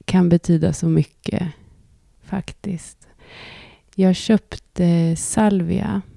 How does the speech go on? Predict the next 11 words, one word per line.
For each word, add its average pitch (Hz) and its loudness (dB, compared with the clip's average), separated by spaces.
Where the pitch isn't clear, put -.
på 190 -2
hälsokostaffären 196 -4
och 165 -2
gjorde 190 -2
typ - -6
te - -2
som - -4
jag 175 0
har 170 0
hällt 170 -4
upp - -6